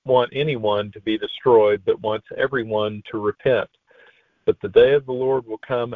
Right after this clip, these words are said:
as unexpectedly as a thief. Then the heavens will pass away with a terrible noise, and the very elements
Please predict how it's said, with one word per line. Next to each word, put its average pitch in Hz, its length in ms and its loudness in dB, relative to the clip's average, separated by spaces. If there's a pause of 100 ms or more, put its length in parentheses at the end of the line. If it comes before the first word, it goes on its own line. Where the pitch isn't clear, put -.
as 98 160 -2 (160)
unexpectedly 127 1040 -4
as 104 200 -4
a 107 100 -2 (100)
thief. 107 220 -8 (880)
Then 117 220 0
the 101 80 -6
heavens 127 420 -2
will 110 120 -2
pass 123 360 0
away 117 300 2
with 110 180 -6
a 98 60 -8
terrible 123 420 -2
noise, 104 380 0 (500)
and 110 160 -6
the 101 80 4
very 127 340 4
elements 123 420 -4